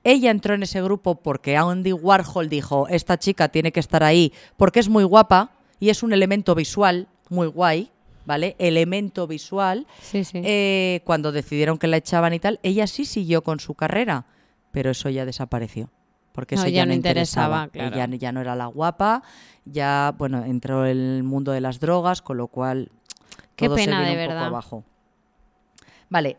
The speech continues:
Speaker 1: el legado cultural de Nico ha quedado relegado frente a todo lo demás. Mientras que sus compañeros de Velvet Underground siempre han sido aclamados como genios, son poetas, son leyendas,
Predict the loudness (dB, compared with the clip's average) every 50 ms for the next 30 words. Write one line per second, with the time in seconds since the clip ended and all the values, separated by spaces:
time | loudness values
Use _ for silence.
0 | _ _ -2 0 2 2 4 2 2 2 0 -2 -2 0 0 0 2 2 2 4
1 | 4 4 4 2 0 -2 -4 -4 -4 -6 -10 _ _ _ _ _ _ _ _ _
2 | _ -6 -4 -2 -2 0 0 0 0 0 0 0 0 0 2 2 2 2 4 4
3 | 4 4 4 0 0 2 2 2 2 0 0 -2 -2 -2 0 2 2 4 6 8
4 | 8 6 6 4 2 -2 -4 -4 -8 -10 -14 -18 -20 _ _ _ _ _ _ _
5 | _ _ -6 -4 -4 -2 -4 -4 -4 -4 -4 -4 -4 2 2 2 4 4 4 4
6 | 4 4 4 4 4 2 2 0 0 0 0 0 0 0 0 0 0 -2 -2 0
7 | 0 2 2 0 -2 -4 -4 -4 -4 -2 -2 -2 -2 0 0 2 4 4 2 4
8 | 2 4 4 6 4 4 4 4 2 0 -4 -6 -6 -4 -4 -6 -4 -2 0 2
9 | 2 4 2 2 0 -2 -4 -6 -8 -8 -6 -2 0 2 4 4 2 2 2 0
10 | 0 0 0 0 0 0 0 -2 -4 -2 -2 0 0 0 0 0 -2 -2 -4 -6